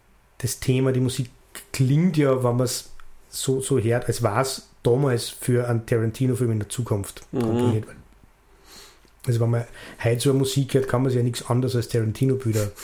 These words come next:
Speaker 2: <laughs>
Speaker 1: vorstellen dazu. Genau. Ja, also Village of the Giants ist, also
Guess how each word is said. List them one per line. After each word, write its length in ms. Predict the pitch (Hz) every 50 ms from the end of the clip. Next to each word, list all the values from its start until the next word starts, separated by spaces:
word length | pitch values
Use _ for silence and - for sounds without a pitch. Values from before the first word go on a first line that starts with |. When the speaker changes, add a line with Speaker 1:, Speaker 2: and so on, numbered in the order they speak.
| - - - -
Speaker 2:
<laughs> 340 | - - - 196 208 - -
Speaker 1:
vorstellen 440 | - - 117 113 113 - - 110 107
dazu. 220 | 104 - - 113 107 98 95 - - - - - - - -
Genau. 280 | - 110 107 101 101 98 - - - - - - - - - - - - - - - - - - - - - - - - -
Ja, 100 | 131 123
also 160 | 120 110 110
Village 260 | 110 131 127 117 - 110
of 80 | -
the 100 | - 110
Giants 340 | - - 107 101 101 104 101
ist, 160 | 113 113 -
also 140 | 135 123 123